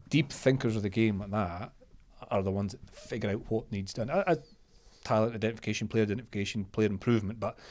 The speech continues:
as well as that on a kind of more managerial scale or a head coaching scale, there's some really genius brains that, that have to figure out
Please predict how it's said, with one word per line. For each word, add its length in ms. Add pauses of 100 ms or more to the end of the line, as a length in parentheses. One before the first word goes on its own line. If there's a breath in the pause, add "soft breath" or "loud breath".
(340 loud breath)
as 160
well 320
as 80
that 160
on 140
a 40
kind 180
of 80
more 240 (120)
managerial 520
scale 300
or 100 (160)
a 40
head 220
coaching 260
scale, 260 (460 loud breath)
there's 120
some 300
really 360 (400)
genius 360
brains 420
that, 100 (420)
that 140
have 180
to 80
figure 420
out 140